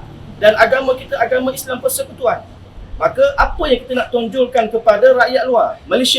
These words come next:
ni adalah negara apa sebenarnya? Sedangkan kita lihat kes-kes yang berlaku dalam negara banyak berkait-, berkaitan dengan Arab. Kes langgar mati, kes kematian, macam-macam kes.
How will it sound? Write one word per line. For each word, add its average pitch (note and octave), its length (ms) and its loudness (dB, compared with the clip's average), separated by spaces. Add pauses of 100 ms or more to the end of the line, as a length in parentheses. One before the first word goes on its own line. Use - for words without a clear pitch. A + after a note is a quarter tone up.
ni C#4 80 -4
adalah B3 240 -6
negara C4 400 0
apa - 160 -6
sebenarnya? F#3+ 400 -8 (640)
Sedangkan C#4 320 0
kita C4+ 160 -10
lihat B3+ 400 0
kes-kes B3 400 -6
yang A#3 160 -4
berlaku A#3+ 320 2
dalam A3+ 240 0
negara G#3+ 320 4
banyak G#3 400 -2
berkait-, G3+ 320 -4
berkaitan G#3+ 320 -6
dengan G3 240 -8
Arab. E3 320 -2 (320)
Kes B3+ 240 -2
langgar A3 400 6
mati, A3 480 6
kes A3 160 -4
kematian, A3 480 4
macam-macam C4 560 -2
kes. - 320 -10